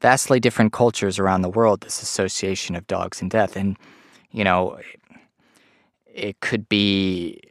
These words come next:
associated because of our spiritual connection with dogs. It could be associated due to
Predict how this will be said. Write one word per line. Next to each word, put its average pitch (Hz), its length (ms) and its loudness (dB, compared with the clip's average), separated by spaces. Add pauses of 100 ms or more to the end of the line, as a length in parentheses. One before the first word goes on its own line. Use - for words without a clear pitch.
(200)
associated 101 920 2
because 101 520 0
of 92 400 -4 (140)
our 98 140 2
spiritual - 520 2
connection 143 460 2
with 143 100 -2
dogs. 143 420 4
It 107 80 -4
could 98 180 -6
be 101 180 2
associated 104 680 2
due 104 160 0
to 101 320 2